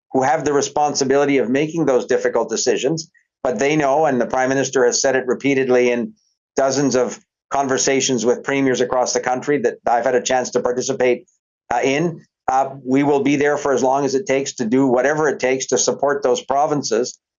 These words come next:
uh, so they can make those difficult decisions, knowing that the Government of Canada will be there to support them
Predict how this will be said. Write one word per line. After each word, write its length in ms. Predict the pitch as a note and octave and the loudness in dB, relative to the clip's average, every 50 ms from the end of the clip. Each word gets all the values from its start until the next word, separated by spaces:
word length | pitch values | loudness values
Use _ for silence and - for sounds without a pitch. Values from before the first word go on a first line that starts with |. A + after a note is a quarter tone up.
| _ - | _ -2
uh, 200 | - C3 C3+ - | -2 -2 0 -2
so 200 | D#3+ - - C#3+ | -2 -2 0 0
they 160 | C3+ C#3+ D3 C#3+ | 2 0 0 0
can 360 | - - E3+ F#3+ G#3 G#3+ F#3+ | -2 0 0 2 2 2 2
make 260 | E3+ D3+ C#3 - - | 2 0 -2 0 0
those 220 | C#3 B2+ A#2+ G#2 | 2 2 2 2
difficult 460 | - C3+ B2 - B2 A#2+ A#2+ A2 G#2+ - | 0 0 0 0 0 0 0 0 0 -2
decisions, 640 | A2 - - B2+ A#2+ A2 C3 B2+ C3 C3 - - _ _ _ _ - | -2 0 2 2 2 2 2 0 0 -2 -6 -10 _ _ _ _ -2
knowing 340 | C3+ C#3 C#3 C#3+ D3 C#3 C3+ | 0 2 2 2 2 2 2
that 140 | C3+ A#2 | 0 0
the 80 | C3 B2 | 0 0
Government 300 | B2+ C3 C3+ C3+ C3+ C3 | 0 0 2 2 0 0
of 100 | A#2+ - | 0 -2
Canada 340 | - C3 C3 C3 B2+ B2+ B2 | -2 0 0 0 2 2 2
will 140 | A#2+ A#2 A2 | 2 2 2
be 140 | A#2 B2 | 0 0
there 200 | A#2 B2+ B2 A#2+ | 2 2 2 2
to 120 | A#2+ A#2+ A2 | 2 0 -2
support 440 | - - A2+ - B2 B2+ B2 A#2+ A2 | -4 -6 -4 -2 0 0 0 0 0
them 320 | B2+ B2+ B2+ B2+ B2 - | 0 0 0 -2 -4 -8